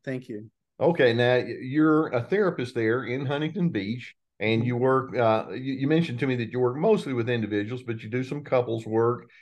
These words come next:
Speaker 2: uh,
Speaker 1: Mm-hmm.
Speaker 2: with re-, with respect to relationship issues, anxiety, depression, trauma, addictions. And, you know, as a ther-, fellow therapist, like, yeah, I know exactly what you're talking about.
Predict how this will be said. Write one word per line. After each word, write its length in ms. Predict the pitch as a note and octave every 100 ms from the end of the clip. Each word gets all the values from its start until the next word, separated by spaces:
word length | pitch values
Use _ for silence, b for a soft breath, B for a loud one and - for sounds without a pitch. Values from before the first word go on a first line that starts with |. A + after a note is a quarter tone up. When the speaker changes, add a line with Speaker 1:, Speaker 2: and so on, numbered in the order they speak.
| B
Speaker 2:
uh, 200 | G2 G2
Speaker 1:
Mm-hmm. 100 | F#2+
Speaker 2:
with 140 | G2+ -
re-, 240 | G2 F#2 G#2+
with 180 | A2+ A2
respect 380 | F#2+ - G#2
to 60 | -
relationship 800 | E2+ F#2 C3 - C3+ C3 C3+ C3
issues, 540 | C3+ C3+ C3 C3+ B2
anxiety, 680 | G2 F2+ G2 A#2+ B2 B2 B2+
depression, 760 | B2 E2+ A#2+ B2 A#2+ B2 A#2+ A#2+
trauma, 600 | - A#2+ A#2+ A#2 A#2 - B B
addictions. 720 | F#2+ G#2+ A#2 A2 A#2 A#2 -
And, 440 | - G#2 G#2 G2 -
you 80 |
know, 140 | G#2 G2
as 240 | G#2 F#2
a 40 | F2
ther-, 280 | A#2+ A#2 -
fellow 240 | A#2+ A2
therapist, 440 | F#2+ A2+ A2+ G#2+ F2
like, 240 | G2 F#2+
yeah, 160 | F#2 A#2
I 40 |
know 120 | A#2
exactly 420 | G#2 F2 A2+ A#2+ F2+
what 140 | E2
you're 80 | D#2+
talking 320 | E2+ D#2 D2+
about. 400 | D2 D#2+ F2 -